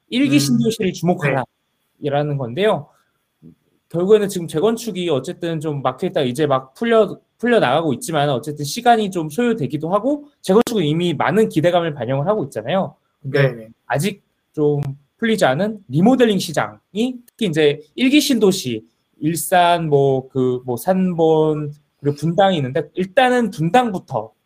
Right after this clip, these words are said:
Speaker 1: 시작을
Speaker 2: 음.
Speaker 1: 해서 좀 이제 삼십 년이 찼는데 그중에서 재건축이 하기가 애매한 용적률, 애매한 연차의 단지들은
Speaker 2: 음.
Speaker 1: 결국 리모델링으로 갈 것이다.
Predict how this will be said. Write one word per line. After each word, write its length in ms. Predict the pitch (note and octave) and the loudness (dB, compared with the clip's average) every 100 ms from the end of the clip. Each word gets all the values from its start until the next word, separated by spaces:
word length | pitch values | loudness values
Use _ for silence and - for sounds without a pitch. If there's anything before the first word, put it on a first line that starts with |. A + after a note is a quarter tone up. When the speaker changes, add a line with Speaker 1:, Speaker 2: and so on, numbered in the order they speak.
| _ _ | _ _
Speaker 1:
시작을 340 | - G3 F#3+ | 2 2 4
Speaker 2:
음. 40 | |
Speaker 1:
해서 340 | A3 A3+ C4+ - _ _ _ | 2 4 2 0 _ _ _
좀 160 | D#3+ D3 | -6 -4
이제 200 | C3+ C#3+ C#3+ _ _ | -2 -4 -6 _ _
삼십 320 | - C4 C4 | -4 -2 0
년이 640 | A#3+ A3 G#3 G3 G3 G3 F#3+ | 4 4 4 0 0 0 -2
찼는데 600 | B3 C4+ F#3+ F3+ C3+ - | 0 0 2 2 2 -4
그중에서 680 | - D#3 F#3 F3 B3 B3+ - _ _ _ _ | -4 2 2 4 2 2 -12 _ _ _ _
재건축이 560 | E3 F#3 C#4 C#4+ B3 A3 | 0 4 2 0 -2 -2
하기가 420 | B3 G#3+ G#3 - | -2 -2 -2 -2
애매한 640 | C#3 G3 A3 A3 G#3+ G#3+ E3+ | -2 2 4 4 4 0 -2
용적률, 640 | C#3 D3 E3 C#3+ A2+ - _ _ | -2 0 0 0 -4 -8 _ _
애매한 520 | C3+ E3 A3 A3+ G#3 | 0 4 4 6 4
연차의 460 | D3 D3 D3 F#3 F3+ | 2 0 2 2 2
단지들은 520 | C#3 C3+ C#3+ C#3+ C#3+ | 0 -6 -4 -2 -2
Speaker 2:
음. 260 | C3 B2 A#2+ _ | -6 -14 -20 _
Speaker 1:
결국 320 | C#3+ D3+ E3+ - | -4 -4 -6 -10
리모델링으로 640 | D3+ F3+ F#3+ F3+ E3 D#3 | -4 0 2 0 0 -4
갈 180 | D3 A#2+ | -8 -6
것이다. 500 | D3 C#3+ - A#2 - | -4 -4 -4 -4 -6